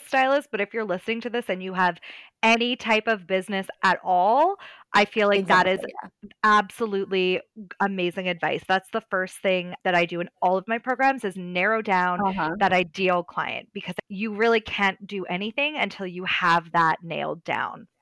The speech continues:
Speaker 2: Exactly. It, like I said, it doesn't really matter how many people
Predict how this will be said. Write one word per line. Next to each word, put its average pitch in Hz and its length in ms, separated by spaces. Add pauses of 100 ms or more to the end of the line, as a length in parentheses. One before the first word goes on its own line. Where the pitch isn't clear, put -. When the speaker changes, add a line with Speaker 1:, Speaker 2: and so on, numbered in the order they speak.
(680)
Speaker 2:
Exactly. 180 440
It, 214 160
like 208 220
I 202 80
said, 180 200
it 185 100
doesn't 214 240
really 226 180
matter 196 240
how 202 380
many 202 260
people 190 540